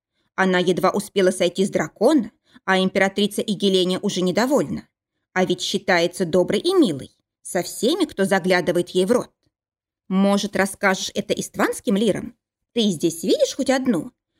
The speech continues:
Прервала она секретаря и огляделась, изобразив удивление.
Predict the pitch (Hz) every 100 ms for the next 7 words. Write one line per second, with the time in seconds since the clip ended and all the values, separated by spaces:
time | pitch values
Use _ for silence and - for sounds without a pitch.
0 | _ - 190 185 190 196 202 190 190 -
1 | 190 175 165 165 190 359 214 190 180 240
2 | 240 160 180 - 196 190 180 175 208 208
3 | 208 247 240 151 147 -